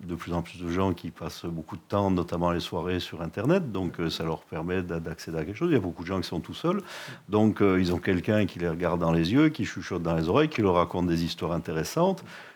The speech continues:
Ils sécrètent des endorphines sans le savoir, ils dorment bien, ils ont moins d'anxiété. Et, euh, donc c'est, c'est quelque chose qui correspond bien avec notre mode de vie, enfin, actuel, quoi, ça va.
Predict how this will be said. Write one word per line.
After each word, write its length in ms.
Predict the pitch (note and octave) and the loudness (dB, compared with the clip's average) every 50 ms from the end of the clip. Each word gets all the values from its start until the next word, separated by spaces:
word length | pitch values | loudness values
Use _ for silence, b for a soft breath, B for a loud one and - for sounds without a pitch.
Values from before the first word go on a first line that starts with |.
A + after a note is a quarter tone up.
| B B F#2+ | B B -10
Ils 60 | F#2 | -8
sécrètent 380 | - - G#2 F#2 - G#2 F#2+ F2+ | -4 -4 -4 0 2 0 2 2
des 160 | F2+ F2+ F2+ | 2 4 4
endorphines 480 | F2+ F2+ F2+ E2 - - - F#2 F2 | 4 4 4 2 0 -2 -4 -4 -4
sans 140 | D#2+ - E2+ | -2 0 -2
le 60 | E2 | -2
savoir, 440 | D#2+ - E2 D#2+ F2+ A#2 D#3 E3 D#3 | -2 -2 -2 2 4 6 6 6 6
ils 100 | B2 G#2 | 6 4
dorment 300 | F#2 E2+ D#2 D#2+ E2 D#2 | 4 2 2 2 0 0
bien, 400 | D2 D#2 E2 G2 A#2 C3+ D3 D3 | 0 0 2 4 4 4 6 4
ils 120 | C#3+ B2+ G#2+ | 4 4 2
ont 160 | F#2 F#2+ F2+ E2+ | 2 2 0 0
moins 180 | F2 F2 E2 | 0 0 0
d'anxiété. 460 | E2 D#2+ D2 - - - - - - | 0 0 -2 -4 -8 -12 -14 -12 -8
Et, 340 | F#2+ A2+ C3 C3+ C3 C3 C3 G#2+ | -6 -2 0 0 0 0 0 0
euh, 180 | F#2 E2 E2 | 0 0 0
donc 220 | E2 E2 D#2+ D#2 - | 0 0 -2 -2 -4
c'est, 140 | - D#2+ B B B B B B | -6 -8 B B B B B B
c'est 120 | - - - | -16 -6 -2
quelque 260 | F#2+ F2 E2+ - E2+ | 0 0 2 0 0
chose 240 | - - C3 B2+ - | 4 4 4 4 4
qui 120 | - A#2 | 2 0
correspond 540 | G2 - A2 F2+ G2 F#2+ F#2 - - F#2+ F2+ | 2 4 4 4 4 2 2 0 0 0 4
bien 280 | F#2 A2+ C3 D3 D3+ C#3+ B B B B - | 6 6 6 6 4 2 B B B B -6
avec 240 | F2 F2+ F2 F2 - | -2 -2 -2 0 0
notre 140 | F2 E2+ | -2 0
mode 200 | E2+ F2 F2 E2+ | 0 -2 -2 0
de 80 | E2 E2+ | -2 -2
vie, 180 | E2 F2 A2+ A#2 | -2 0 -2 -2
enfin, 240 | G2 - E2 E2+ - - - | -2 -4 -6 -6 -8 -10 -12
actuel, 440 | - - - - C3 C3+ C3+ G#2+ F2+ | -14 -14 -8 0 2 2 2 2 -2
quoi, 160 | - F2 D#2+ | -4 -8 -8
ça 120 | - E2+ | -8 -10
va. 120 | D2+ D2+ | -12 -12